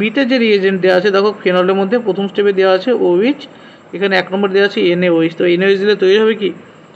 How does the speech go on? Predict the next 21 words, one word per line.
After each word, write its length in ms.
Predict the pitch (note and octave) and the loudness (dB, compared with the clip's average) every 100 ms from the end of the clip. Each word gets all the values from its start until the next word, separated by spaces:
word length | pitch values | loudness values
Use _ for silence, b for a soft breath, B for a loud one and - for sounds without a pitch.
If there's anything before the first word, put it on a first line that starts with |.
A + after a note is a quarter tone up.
| - | -14
ফেনক্সাইড 560 | - F#3 F3+ - G#3 G3 G3+ | -6 -6 -6 -2 0 2 2
আয়ন, 140 | A#3+ A#3+ | 0 -2
সোডিয়াম 280 | F3+ F3 F#3 F3+ | -2 0 2 2
লবণ, 220 | G3 D4 - F#3 | 2 -2 -2 0
ওএনএ। 400 | F3+ F3 F#3 D#4+ - B B B - | 2 2 0 -4 -6 B B B -2
এই 80 | F#3+ F#3+ | -2 0
ওএন 260 | G3+ A3+ A#3 | 0 2 2
এর 80 | A#3+ A#3 | 2 0
মধ্যে 180 | G#3 A#3 G3 | 0 -2 0
দেওয়া 160 | F#3+ | 0
আছে 120 | F#3+ F#3 | 0 0
দুই 100 | F3+ F3+ | 0 0
নম্বরে 300 | F#3+ G3 A3+ C4+ | 0 0 0 -2
সিএইচ 380 | - F#3+ F#3 F#3 - | -4 0 0 -2 -4
থ্রি 140 | A#3 C4+ | -6 -6
সিএইচ 400 | - F#3+ F#3 F3+ F3+ | -6 -4 0 0 -2
টু 60 | - A3+ | -6 -4
বিআর। 240 | F3+ F3 F3+ B B B B | -2 -2 -6 B B B B
এর 60 | F3+ | -2
মধ্যে 160 | G3 G#3 | 0 0
সিএইচ 180 | G#3 G3+ | -2 -2